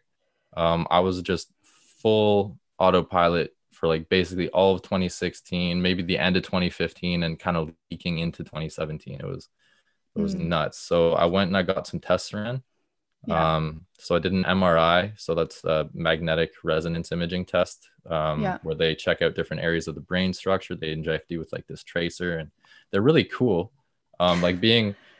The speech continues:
Speaker 1: being a psych student, I, like, I kept the, like, C D of, like, my brain. Like, I love it.
Speaker 2: Oh, cool.
Speaker 1: So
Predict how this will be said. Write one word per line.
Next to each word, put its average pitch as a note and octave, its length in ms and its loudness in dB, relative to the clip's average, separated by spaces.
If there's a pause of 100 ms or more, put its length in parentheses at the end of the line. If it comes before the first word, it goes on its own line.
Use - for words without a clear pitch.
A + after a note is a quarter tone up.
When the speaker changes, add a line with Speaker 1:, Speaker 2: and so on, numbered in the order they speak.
(140)
Speaker 1:
being A2+ 160 2
a G2 40 2
psych G#2+ 260 4
student, F2 460 2
I, G2 220 2 (600)
like, F#2 260 2
I F#2+ 120 4
kept - 360 -2
the, F#2 240 4
like, E2 180 2
C - 440 -8
D F#2 160 0
of, F#2 160 -2
like, E2 180 -2
my D#2+ 180 0
brain. E2 420 -4
Like, E2 160 0
I D#2+ 80 4
love E2 200 2
it. C4+ 60 2
Speaker 2:
Oh, C4 180 2
cool. A3 640 4
Speaker 1:
So - 260 4